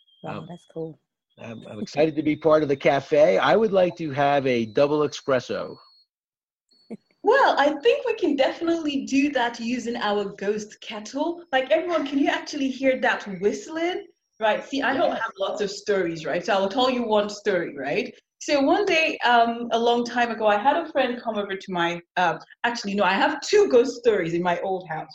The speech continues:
Speaker 3: right? Now, I used to, then he was, like, Nokia phones and Motorola's before we had the, um, Samsungs and the Apples and all of that, right?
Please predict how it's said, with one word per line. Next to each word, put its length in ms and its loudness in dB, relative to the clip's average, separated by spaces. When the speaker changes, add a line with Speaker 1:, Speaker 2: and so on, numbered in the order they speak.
Speaker 3:
right? 240 -8
Now, 240 2
I 120 2
used 260 0
to, 60 -16
then 300 2
he 100 -10
was, 140 -8
like, 180 0
Nokia 540 -2
phones 360 -2
and 180 -6
Motorola's 720 -4
before 260 -8
we 120 -10
had 200 -2
the, 80 -8
um, 140 -6
Samsungs 540 -2
and 180 -2
the 160 -4
Apples 520 0
and 140 -6
all 180 2
of 160 -4
that, 240 -6
right? 300 -10